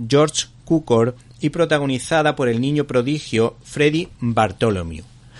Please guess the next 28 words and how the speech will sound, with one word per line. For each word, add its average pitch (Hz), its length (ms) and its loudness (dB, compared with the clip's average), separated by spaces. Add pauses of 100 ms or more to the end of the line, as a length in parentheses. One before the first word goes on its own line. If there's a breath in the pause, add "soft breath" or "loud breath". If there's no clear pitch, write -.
(140 loud breath)
recordado, 110 720 0
por 120 160 2
ejemplo, 135 480 0
en 147 100 0
Capitanes 113 560 -2
Intrépidos. 87 760 -10 (280 loud breath)
No 143 120 2
obstante, 151 600 2
Oliver 123 440 2
Twist 139 540 0 (360 loud breath)
es 156 280 0 (340)
una 165 240 2
de 143 80 4
las 120 180 0
novelas 131 480 2
más 135 220 2
recordadas, 123 720 2 (160)
fundamentalmente 135 1120 4
por 117 160 2
el 113 120 2
musical 113 580 2
de 101 100 -2
Carol 110 600 2
Reed, 127 420 -2 (720 soft breath)
ganador 127 400 6
de 135 100 2
varios 127 380 4
Oscar, 123 560 2